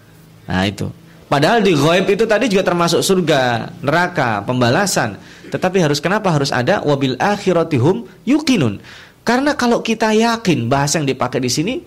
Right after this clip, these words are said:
yakin, yakin itu seratus persen. Yuqinun, hari akhirat itu ada, itu menjadi motivasi yang tertinggi.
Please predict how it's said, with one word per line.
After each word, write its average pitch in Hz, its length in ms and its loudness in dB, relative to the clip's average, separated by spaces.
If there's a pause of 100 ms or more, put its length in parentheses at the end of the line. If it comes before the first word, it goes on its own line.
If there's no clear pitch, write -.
(480)
yakin, 190 480 0
yakin 151 300 -2
itu 208 400 0
seratus 185 340 0
persen. - 460 -2 (500)
Yuqinun, 220 600 0 (480)
hari 180 240 4
akhirat 208 480 0
itu 196 160 0
ada, 127 480 -2 (680)
itu 185 220 0
menjadi 127 260 0
motivasi 135 640 0
yang 113 140 -6
tertinggi. 113 560 -6